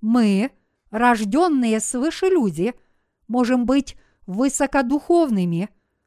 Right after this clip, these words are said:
даже несмотря на то, что временами мы можем быть очень плотскими. Вот почему апостол Павел говорил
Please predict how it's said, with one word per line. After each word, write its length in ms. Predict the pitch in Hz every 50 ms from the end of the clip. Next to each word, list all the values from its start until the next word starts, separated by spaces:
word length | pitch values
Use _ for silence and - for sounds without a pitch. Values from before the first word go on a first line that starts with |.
| _ _
даже 400 | - 190 185 220 247 247 247 254
несмотря 580 | 254 247 254 - - 254 262 247 - 247 247 247
на 140 | 240 240 240
то, 440 | 247 - - 320 285 202 202 220 - _ _ _ _ _ _
что 300 | _ - - - 262 240
временами 880 | 220 226 226 226 220 220 214 208 208 233 285 311 277 208 185 190 226 226 _ _ _ _ _ _ _ _ _ -
мы 280 | 190 196 226 269 359 370
можем 380 | 285 240 208 185 202 202 202
быть 300 | 185 220 285 277 - - - - _ _ _ _ _ _
очень 500 | - 320 311 262 - - - 208 190 190
плотскими. 920 | - - 233 233 240 247 247 240 - - - 190 170 160 151 143 143 147 - _ _ _ _ _ _ _ _ _ _ _ _ _ _ _ _ _ _ _ _ _ -
Вот 280 | 240 220 269 277 277 -
почему 640 | 269 254 - - - 269 254 262 269 262 254 262 262
апостол 600 | - 240 233 - 262 254 247 - - 247 247 226
Павел 420 | - - 277 294 294 294 269 269 247
говорил 600 | 214 240 254 254 254 247 254 285 277 202 170